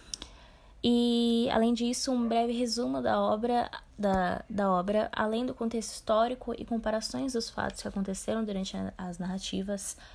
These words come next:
é, com a realidade atual da nossa sociedade,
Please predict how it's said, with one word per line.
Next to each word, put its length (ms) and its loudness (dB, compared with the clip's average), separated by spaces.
é, 380 0
com 120 -4
a 60 -2
realidade 680 -2
atual 540 -2
da 120 -4
nossa 280 -6
sociedade, 880 -4